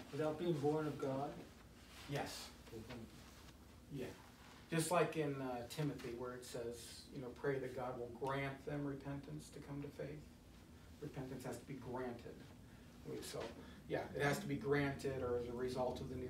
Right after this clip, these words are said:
Speaker 2: birth. So this is, again, the, the not fair kind of argument, but a little bit differently, okay? So, uh, he commands that which we are unable or incapable of doing.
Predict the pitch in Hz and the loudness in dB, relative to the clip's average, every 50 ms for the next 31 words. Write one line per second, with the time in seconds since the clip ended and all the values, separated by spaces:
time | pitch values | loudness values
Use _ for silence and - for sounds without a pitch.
0 | - - 123 117 117 117 117 117 110 107 104 101 - - - - - 202 - - | 0 0 2 2 2 2 0 -2 -2 0 0 0 0 -2 -2 0 0 0 0 2
1 | - 175 165 156 151 151 151 147 - - 165 170 160 - - 165 156 160 147 143 | 8 10 12 12 12 12 12 8 4 2 4 4 4 4 4 4 4 4 6 8
2 | 160 156 151 143 139 147 143 139 - - - - 139 147 151 143 139 139 135 - | 8 8 8 8 8 6 6 4 2 -2 -4 0 2 4 4 6 4 4 2 0
3 | - - 156 147 139 139 - - - 147 139 127 - - - - - - 127 127 | 4 8 10 10 10 8 4 2 2 2 2 2 4 2 2 2 2 0 -2 -2
4 | 123 123 - - 131 123 131 131 127 127 139 - - - - - - 143 - 143 | -4 -2 -2 -2 -2 0 0 0 0 0 0 -2 -2 -2 -4 -4 -4 -8 -8 -6
5 | 139 143 143 139 - - 139 135 131 - - 139 - - - - - - - - | -6 -6 -6 -6 -4 -2 -2 -2 -2 2 2 2 2 2 -2 -8 -10 -12 -12 -12
6 | - - - - - - - 175 175 - 165 190 190 185 - 180 175 170 175 175 | -12 -12 -14 -12 -12 -6 -4 -2 -2 2 2 2 2 4 6 6 6 6 8 8
7 | 190 196 202 202 202 208 202 190 - 185 175 175 147 - 151 156 160 156 - - | 8 10 10 10 10 10 8 8 10 10 10 12 10 8 10 8 8 8 8 2
8 | - 156 156 151 151 147 147 143 143 143 139 - - - - - 165 160 156 151 | 4 6 8 10 10 10 10 10 10 8 6 2 -4 -8 -4 2 4 6 8 8
9 | 156 160 160 156 156 147 143 143 139 143 - - 143 139 143 143 139 - - 147 | 8 8 8 8 10 10 10 8 6 4 4 4 4 4 4 4 2 4 4 4
10 | 143 143 143 139 135 131 131 127 127 - 151 156 156 147 135 143 147 | 4 4 2 0 0 2 2 0 -2 2 4 6 6 6 6 4 -2